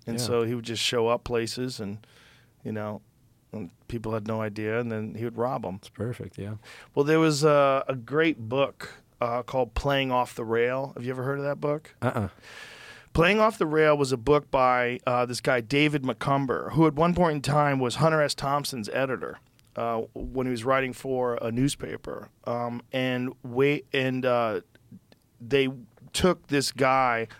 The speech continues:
Speaker 1: Tony Anagoni, who was a, a really good pro, and they went on the road with, like, thirty-five thousand dollars. So, like, like,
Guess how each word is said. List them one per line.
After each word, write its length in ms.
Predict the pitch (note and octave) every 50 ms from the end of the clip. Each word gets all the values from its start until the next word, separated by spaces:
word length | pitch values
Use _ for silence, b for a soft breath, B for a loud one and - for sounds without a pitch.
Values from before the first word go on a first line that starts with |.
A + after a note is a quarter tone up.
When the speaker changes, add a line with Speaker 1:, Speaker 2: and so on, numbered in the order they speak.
| B B -
Speaker 1:
Tony 400 | - - D#3+ D#3+ E3 D#3+ D#3+ C3
Anagoni, 760 | C3+ C3+ C3 B2+ B2 A#2 B2+ B2 B2 A#2+ A#2 A2+ - - - b b b b
who 160 | - - C#3
was 180 | C#3 C3+ B2 B2
a, 220 | B2+ A#2+ A#2 A#2 -
a 140 | B2 B2 B2
really 400 | B2+ C#3 D#3 D3+ D3 C#3+ C3+ B2+
good 260 | B2 C3 A#2+ A2 -
pro, 460 | - C3+ C3 B2+ A#2 A2+ A2 - - b b b b b b b b b b
and 180 | B2+ B2+ C3 C3
they 80 | B2+ B2+
went 260 | B2 C3+ D3 D3+ D3+
on 160 | D3 C#3 C3
the 100 | B2+ A#2+
road 560 | A#2 B2+ C3+ C3+ C3 B2 A2 G2+ G#2 - - - _ -
with, 160 | B2+ C3 A#2
like, 180 | C#3 C3 B2 -
thirty-five 560 | - - D#3+ D#3+ D#3 D3 - D3+ C#3 C3+ A#2+
thousand 360 | B2+ C3+ B2+ B2+ A#2+ A2+ A#2
dollars. 280 | A#2+ A#2+ A#2 G#2+ A2 - - -
So, 220 | - - C#3 C3 C3
like, 240 | B2+ B2 A#2+ A#2
like, 220 | B2+ B2+ A#2+ A#2+